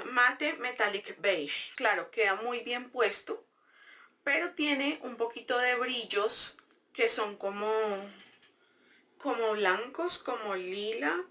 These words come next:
como tornasol. Está muy chévere.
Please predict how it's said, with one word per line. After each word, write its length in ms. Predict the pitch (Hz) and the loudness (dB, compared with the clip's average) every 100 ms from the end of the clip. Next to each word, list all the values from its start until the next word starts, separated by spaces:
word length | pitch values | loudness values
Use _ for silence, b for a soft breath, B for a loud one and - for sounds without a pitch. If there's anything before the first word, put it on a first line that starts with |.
| - | -10
como 480 | - 226 220 208 196 | -8 -6 -6 -8 -8
tornasol. 1160 | - 214 220 208 185 175 - - 196 196 285 392 - b b b b b b _ _ _ - 190 | 4 6 6 4 4 4 0 0 4 4 2 -2 -10 b b b b b b _ _ _ -18 -14
Está 260 | - 180 | -8 -6
muy 340 | 165 175 190 190 | -6 -6 -6 -6
chévere. 400 | - 170 156 | -4 -2 -4